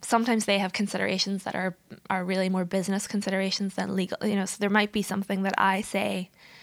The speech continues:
is fine to do or say, um, from a strictly legal perspective, but Netflix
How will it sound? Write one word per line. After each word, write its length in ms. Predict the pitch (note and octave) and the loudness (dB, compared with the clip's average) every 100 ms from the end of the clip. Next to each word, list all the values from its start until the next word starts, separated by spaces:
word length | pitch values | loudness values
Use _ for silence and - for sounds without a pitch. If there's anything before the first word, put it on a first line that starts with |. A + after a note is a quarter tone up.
| - - - | -20 -10 -6
is 180 | - | -6
fine 440 | - G#3 F#3+ G3+ G3+ | 2 4 4 2 2
to 100 | F#3+ | 2
do 300 | F#3+ F#3 F#3+ | 0 0 0
or 100 | F3+ | -2
say, 600 | - F3+ F#3 F#3 F#3 - _ - - - _ _ - | -2 0 2 2 -2 -6 _ -20 -20 -20 _ _ -4
um, 340 | F#3+ F#3 F3+ | 0 0 0
from 180 | F#3 G3 | 0 -2
a 60 | F#3 | -2
strictly 400 | - G#3 - G3+ | -2 -4 -2 0
legal 260 | F#3 A3+ | 2 2
perspective, 580 | B3 D4 - C#4+ - C#4+ | 2 2 4 2 2 0
but 160 | A3+ - | 0 0
Netflix 640 | G#3 G#3 - G#3 G3+ - | 2 2 2 0 0 -6